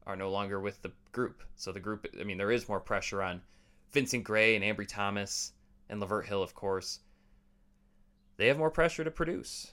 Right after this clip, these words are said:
You know, it's a thinner group. It kinda reminds me of receiver last year when, when they lost, what, Crawford and McDoom. You know, I don't think either guy was projected to start, but suddenly the group is gonna have to show up, and, and to the receivers' credit, they did.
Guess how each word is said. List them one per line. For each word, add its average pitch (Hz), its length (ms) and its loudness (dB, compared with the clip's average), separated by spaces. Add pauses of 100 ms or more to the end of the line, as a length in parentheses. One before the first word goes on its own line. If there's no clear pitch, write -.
You - 60 -12
know, 107 140 -2
it's 135 120 -8
a 98 40 -2
thinner 127 320 0
group. 147 240 -4
It 92 80 -6
kinda 120 180 0
reminds 117 340 0
me 117 140 0
of 110 160 -2
receiver 110 600 -2 (180)
last 95 420 -4
year 95 200 -4
when, 98 280 -4
when 92 100 -8
they 92 100 -4
lost, 98 680 -2 (540)
what, 90 180 -10
Crawford 101 420 -2
and 98 120 -6
McDoom. 113 500 -2 (280)
You 95 100 -10
know, 95 300 -6
I 98 80 -4
don't 104 120 -4
think 98 140 -6
either 101 140 -4
guy 98 180 2
was 104 140 -4
projected 101 440 -6
to - 80 -10
start, 160 240 -4
but 98 100 -4
suddenly 107 480 0 (1040)
the 107 80 -10
group 110 240 -4
is 110 180 0
gonna 98 160 -4
have 98 160 -4
to 87 80 -12
show 90 260 -2
up, 113 220 2
and, 82 160 -6
and 92 280 -10
to 95 280 -6
the 90 140 -8
receivers' 92 440 -8
credit, 113 300 -2
they 82 100 -12
did. 95 300 -4